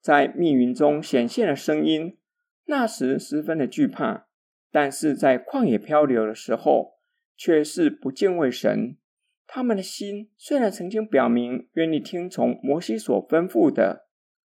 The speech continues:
但是日后现实生活现场却不是如此。感谢主耶稣基督成就救恩，并向父祈求，求父差圣灵保惠师住在我们里面，赐给我们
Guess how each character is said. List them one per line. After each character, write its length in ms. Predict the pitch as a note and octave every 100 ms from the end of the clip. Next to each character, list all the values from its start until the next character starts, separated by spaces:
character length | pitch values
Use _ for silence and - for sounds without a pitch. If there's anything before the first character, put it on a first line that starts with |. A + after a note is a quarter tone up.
| _ -
但 180 | D3
是 300 | C#3+ D#3 D3+ G#3
日 160 | A#3
后 400 | G#3 - F#3+ C#3+
现 260 | - C4+ A3+
实 180 | - B2
生 220 | E3 E3
活 160 | A2+
现 260 | B2 - B2+
场 300 | - F2+ - _ _ _ _ _
却 260 | - D#3 A#2+
不 220 | - B2+
是 180 | - C#3+
如 240 | A#2+ C3+
此。 400 | D3+ - F2+ - _ _ _ _ _ _ _
感 140 | F3+
谢 200 | F#3+ C#4
主 180 | B3+ C3
耶 80 | D3+
稣 140 | E3
基 180 | E3 E3
督 140 | E3 E3 E3+ - _
成 180 | - D3
就 160 | D3+
救 220 | C#3 C#3+
恩， 360 | - C#3+ C#3+ D3 _ _ _ -
并 200 | B3+ G#3+
向 260 | - F#3+
父 340 | F3+ - A3 C3
祈 240 | - B2+
求， 440 | A2+ B2 A#2 A#2+ - _ _ _
求 260 | - D3+
父 320 | F#3+ B3+ G3+ -
差 340 | - E3+ E3+
圣 260 | - C4+ E3+
灵 140 | A#2+
保 220 | - G#2+
惠 180 | A#2 B2+
师 440 | B2+ C#3 C#3 D3 _ _ _
住 160 | A#3+ A3+
在 220 | A#3 F#3
我 200 | - B2
们 180 | B2 A#2+
里 200 | G#2+ G#2+
面， 400 | E3+ C3 G2 _ _ _ _
赐 220 | - -
给 160 | A#3 G#3+
我 200 | G#3+ D3+
们 320 | C3 B2+ C#3